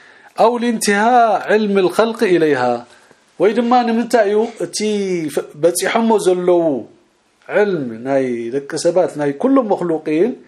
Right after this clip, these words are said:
زيازة آخر سدرة المنتهى. كابون لعلقن بارك الله فيكم الكرسي والعرش زي رب سبحانه وتعالى استأثر الله سبحانه وتعالى،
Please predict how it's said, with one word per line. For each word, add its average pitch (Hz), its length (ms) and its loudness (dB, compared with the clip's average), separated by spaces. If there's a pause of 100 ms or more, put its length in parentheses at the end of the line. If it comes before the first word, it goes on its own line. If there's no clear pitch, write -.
(220)
زيازة 135 640 -2
آخر 127 400 -8 (120)
سدرة 120 440 -6
المنتهى. 104 600 -16 (1500)
كابون 170 340 2
لعلقن 147 680 0 (1200)
بارك 151 320 0
الله 139 260 -2
فيكم 139 460 -6 (140)
الكرسي 131 580 -6
والعرش 120 580 -2 (880)
زي 151 400 -4 (1300)
رب 139 160 -4
سبحانه 131 400 -8
وتعالى 127 600 -4
استأثر 127 580 -6
الله 135 220 -4
سبحانه 123 400 -12
وتعالى، 151 580 -4